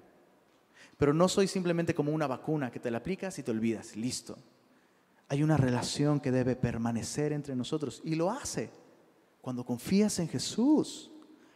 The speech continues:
Esto te da un tipo de vida que te permite permanecer en comunión con Él, una relación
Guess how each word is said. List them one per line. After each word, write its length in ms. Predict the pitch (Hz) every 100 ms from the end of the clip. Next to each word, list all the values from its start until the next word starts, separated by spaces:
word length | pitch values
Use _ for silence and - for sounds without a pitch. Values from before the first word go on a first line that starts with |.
| -
Esto 240 | 147 175
te 100 | 160
da 140 | 156 147
un 180 | 151
tipo 320 | 151 - - 127
de 100 | 123
vida 360 | 180 170 127
que 100 | -
te 180 | - 135
permite 640 | 143 131 127 165 180 160
permanecer 920 | - 131 131 131 131 - - 180 - 180
en 100 | 135
comunión 460 | 135 135 147 185
con 180 | 185 165
Él, 300 | 202 208 120 - - - _
una 140 | - 180
relación 760 | 170 160 151 - 185 208 147